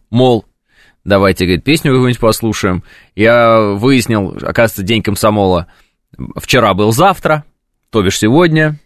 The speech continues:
Ведь, э, <laughs> а сегодня-завтра будет вчера, да? Э, так вот, э, песня нужна какая-то, самая лучшая про комсомол одна.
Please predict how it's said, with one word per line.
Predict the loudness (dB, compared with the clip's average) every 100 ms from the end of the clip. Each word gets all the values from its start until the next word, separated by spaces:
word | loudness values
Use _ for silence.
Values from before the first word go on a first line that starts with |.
| _ _ -20 -20 -20 _ _
Ведь, | -2 -2 0
э, | 2 4 4 2 0 -4 -12 -6
<laughs> | -4 -4 -6 _ _ _ -10 -8 -8 -10 -12 -10 -8 -8 -8 -6 -4 -4
а | -2
сегодня-завтра | -2 2 2 2 0 0 0 0 -2
будет | -2 -4 -6
вчера, | -2 0 0 2
да? | 0 -2 -12 -14 -2
Э, | 2 2
так | 0 0
вот, | 0 0 -2 -18 -20 _ 0
э, | 2 4 4 4 6 4 4 4 0 -8 _ _ _ _ _ _ _ _ _ _ _ _
песня | 0 2 2 2
нужна | 2 2 2 0
какая-то, | 0 2 0 0 -2
самая | 0 2 2
лучшая | 4 2 2 0
про | 0 0
комсомол | 0 2 2 4 4 2
одна. | 2 0 -2